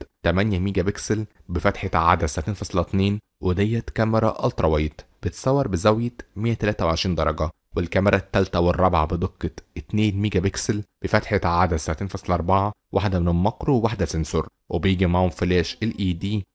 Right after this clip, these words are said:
وبيدعموا تقنية البانوراما والاتش دي ار، وتقدر تصور فيديو بدقة فول اتش دي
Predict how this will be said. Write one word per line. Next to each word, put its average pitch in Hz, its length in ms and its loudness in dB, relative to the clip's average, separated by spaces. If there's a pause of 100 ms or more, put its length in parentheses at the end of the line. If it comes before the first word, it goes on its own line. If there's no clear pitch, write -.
وبيدعموا 87 580 2
تقنية - 460 2
البانوراما 85 640 4
والاتش - 460 0
دي 98 160 2
ار، 107 320 4 (220)
وتقدر 90 380 2
تصور 95 480 2
فيديو 85 280 4
بدقة 85 440 0
فول 120 180 -2
اتش - 260 -2
دي 110 340 0